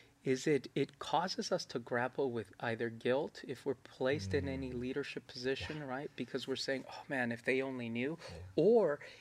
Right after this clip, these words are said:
Speaker 1: it makes us hesitant to actually live out the purpose that God has for our lives because you look at your own brokenness and you think, "Ooh, this disqualifies me." And isn't that then the reason why Scripture highlights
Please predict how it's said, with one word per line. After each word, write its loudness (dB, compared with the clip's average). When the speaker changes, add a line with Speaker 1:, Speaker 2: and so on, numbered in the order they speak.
Speaker 1:
it 0
makes -2
us -4
hesitant -2
to 2
actually 4
live 0
out 2
the -2
purpose 0
that 0
God -4
has -4
for 0
our 0
lives 0
because -4
you -2
look 2
at 2
your -2
own -2
brokenness -2
and -4
you -6
think, -4
"Ooh, -4
this -6
disqualifies -6
me." -14
And 4
isn't 8
that 8
then 2
the 6
reason 2
why 2
Scripture 4
highlights 2